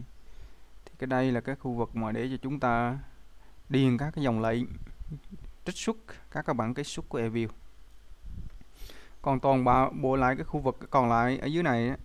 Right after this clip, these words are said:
đây là cái phần mà để cho người ta sau khi mà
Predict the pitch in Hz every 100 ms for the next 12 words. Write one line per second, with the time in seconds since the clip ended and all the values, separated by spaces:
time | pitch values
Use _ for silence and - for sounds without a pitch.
0 | - 135 131 147 - 156 117 113 113 123
1 | 123 160 165 123 117 110 - 135 120 120
2 | 131 - - - - - 131 - 135 120